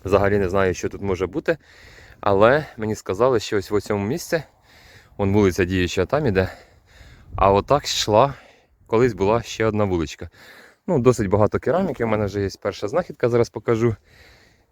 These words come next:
Е, але на всякий випадок я пройшов розвідкою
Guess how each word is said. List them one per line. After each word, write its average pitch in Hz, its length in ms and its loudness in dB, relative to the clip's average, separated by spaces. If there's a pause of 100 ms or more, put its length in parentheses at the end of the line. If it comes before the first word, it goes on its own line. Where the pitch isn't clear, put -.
(280)
Е, 131 460 4
але 131 300 0
на 131 80 2
всякий 127 320 0
випадок 120 440 2
я 120 100 4
пройшов 110 460 0
розвідкою 107 580 2